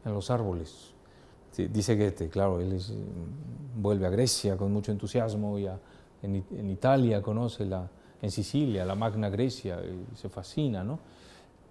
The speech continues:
Un alemán que baja al sur de España y, y además de un poco más de calor encuentra, eh, las huellas del, de, del arte clásico. Se puede leer El viaje a Italia de Goethe, es un libro maravilloso. Sí,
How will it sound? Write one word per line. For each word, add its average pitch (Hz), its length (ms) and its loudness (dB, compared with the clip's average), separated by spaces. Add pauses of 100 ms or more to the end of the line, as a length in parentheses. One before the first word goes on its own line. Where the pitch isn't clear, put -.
(220)
Un 104 160 4
alemán 117 460 6
que 104 120 4
baja 110 280 4
al 95 100 4
sur 127 300 6
de 110 100 6
España 139 600 6
y, 104 160 -4 (480)
y - 260 -8
además 120 380 2
de 123 60 4
un 117 60 4
poco 120 180 4
más 120 180 4
de 120 80 6
calor 127 380 10
encuentra, 107 920 6 (480)
eh, 113 100 -2
las 110 240 4
huellas 120 440 8
del, 101 360 0
de, 104 200 0
del 98 1000 -2
arte 101 280 -2
clásico. 117 680 0 (840)
Se - 140 -4
puede 113 200 8
leer 110 180 8
El 104 140 4
viaje 110 280 2
a 107 40 2
Italia 113 380 0
de 104 120 0
Goethe, 143 280 0
es 113 60 -4
un 120 140 -2
libro 120 160 0
maravilloso. 107 520 0 (640)
Sí, 117 280 -2